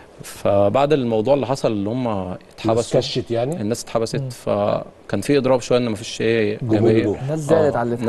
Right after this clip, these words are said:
Speaker 3: اتحبسوا،
Speaker 1: زعلت على الناس اللي
Speaker 3: فعايزينهم
Speaker 1: اتحبست،
Speaker 3: يطلعوا.
Speaker 1: فمش عاي-، عايزينهم يطلعوا، فمش راضيين يجوا.
Speaker 2: بس ال-، ال-، الناس اللي بتروح
Speaker 1: الناس اللي
Speaker 2: هناك
Speaker 1: بتيجي،
Speaker 2: كلها،
Speaker 1: لا، آه،
Speaker 2: أنا بقول لك
Speaker 1: جماهير
Speaker 2: دي ناس،
Speaker 1: اسماعيليه
Speaker 2: ناس
Speaker 1: كلها
Speaker 2: ليها
Speaker 1: تتنف-،
Speaker 2: حق.
Speaker 1: اسماعيليه كلها بتنافس كوره.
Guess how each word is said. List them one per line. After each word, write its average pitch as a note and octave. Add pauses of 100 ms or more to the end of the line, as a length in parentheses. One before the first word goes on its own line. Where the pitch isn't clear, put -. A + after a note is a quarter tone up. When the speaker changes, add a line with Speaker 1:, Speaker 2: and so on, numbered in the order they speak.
Speaker 3:
اتحبسوا، D3+
Speaker 1:
زعلت C3
على A2+
الناس A2+
اللي C#3
Speaker 3:
فعايزينهم B2
Speaker 1:
اتحبست، C3
Speaker 3:
يطلعوا. A2
Speaker 1:
فمش -
عاي-، G#2
عايزينهم A2+
يطلعوا، C3
فمش C3
راضيين C#3
يجوا. C#3+ (100)
Speaker 2:
بس A#2
ال-، F#2
ال-، F2+
الناس G2
اللي F#2+
بتروح G2
Speaker 1:
الناس D#3+
اللي C#3+
Speaker 2:
هناك -
Speaker 1:
بتيجي، D#3
Speaker 2:
كلها، E3+
Speaker 1:
لا، -
آه، A2+
Speaker 2:
أنا A2
بقول G#2+
لك A2
Speaker 1:
جماهير C#3
Speaker 2:
دي A#2
ناس، C#3
Speaker 1:
اسماعيليه B2+
Speaker 2:
ناس -
Speaker 1:
كلها B2
Speaker 2:
ليها B2+
Speaker 1:
تتنف-، C#3
Speaker 2:
حق. - (320)
Speaker 1:
اسماعيليه B2
كلها D3
بتنافس -
كوره. F#2+